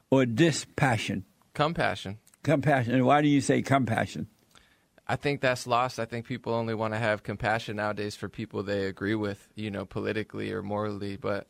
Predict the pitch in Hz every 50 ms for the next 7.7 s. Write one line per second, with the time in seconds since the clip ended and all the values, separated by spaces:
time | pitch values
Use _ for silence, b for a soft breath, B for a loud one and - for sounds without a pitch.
0 | _ _ - 101 - - 104 104 - 98 98 95 - 110 104 104 104 101 101 _
1 | b b b b b b b b b b - 123 113 113 110 - 120 110 - 107
2 | 107 - - 110 107 101 - 101 101 101 101 107 110 110 - - 101 104 104 101
3 | 101 101 104 107 104 107 104 101 95 92 - _ _ _ - 95 95 95 95 98
4 | 101 104 110 - - 101 101 101 101 - 107 110 107 104 101 - - 110 107 98
5 | 101 98 - - - 120 123 120 107 - _ b b b b b b - 104 107
6 | 107 - 104 113 101 101 87 - - - _ _ _ - 76 73 76 104 - -
7 | 123 117 113 104 - 104 101 - 101 90 101 101 98 101